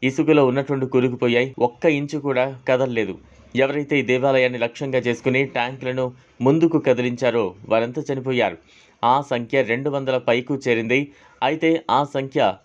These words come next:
వేలల్లో ఉంటుందని ఇక్కడ గ్రామస్తులు చెబుతారు. మిగిలిన సైనికులు ఆ ట్యాంకులను అక్కడే వదిలేసి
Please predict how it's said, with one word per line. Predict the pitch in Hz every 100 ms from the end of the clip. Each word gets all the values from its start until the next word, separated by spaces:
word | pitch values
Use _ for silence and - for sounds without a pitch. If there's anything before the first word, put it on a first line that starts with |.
| -
వేలల్లో | 113 139 143 135
ఉంటుందని | 131 135 123 127 151 - -
ఇక్కడ | 151 131
గ్రామస్తులు | 107 117 135 - 131
చెబుతారు. | 120 107 123 87 - _ - _ -
మిగిలిన | 127 156 175 165
సైనికులు | 139 123 127 131 98 87 _ 110
ఆ | 139 143
ట్యాంకులను | 120 123 120 120 117
అక్కడే | 107 139 131
వదిలేసి | 113 110 120